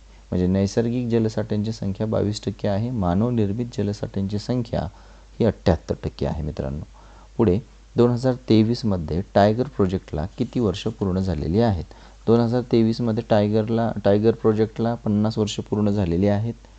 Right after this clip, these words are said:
भारतामध्ये दोन हजार बावीसच्या व्याघ्र जनगणनेनुसार, म्हणजे पाचवी व्याघ्र जनगणना दोन हजार बावीसमध्ये झाली, त्या दोन हजार बावीसमधल्या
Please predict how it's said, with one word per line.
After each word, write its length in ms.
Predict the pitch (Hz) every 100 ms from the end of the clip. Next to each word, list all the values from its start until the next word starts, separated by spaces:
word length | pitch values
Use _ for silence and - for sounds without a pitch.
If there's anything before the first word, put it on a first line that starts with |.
| - - -
भारतामध्ये 680 | 90 90 95 127 123 90 90
दोन 180 | 98 95
हजार 240 | 95 101
बावीसच्या 720 | 95 98 98 117 - - 127
व्याघ्र 360 | 117 98 104 120
जनगणनेनुसार, 1080 | 104 95 90 87 85 85 85 82 82 - 107
म्हणजे 380 | - - 95 92
पाचवी 400 | 101 98 127 123
व्याघ्र 320 | 117 110 110
जनगणना 600 | 104 104 101 104 104 104
दोन 220 | 98 95
हजार 220 | 92 98
बावीसमध्ये 640 | 95 98 107 123 113 92 85
झाली, 300 | 82 90 147 - - - - - -
त्या 140 | 123 143
दोन 200 | 117 101
हजार 200 | 92 92
बावीसमधल्या 680 | 90 90 - 90 87 92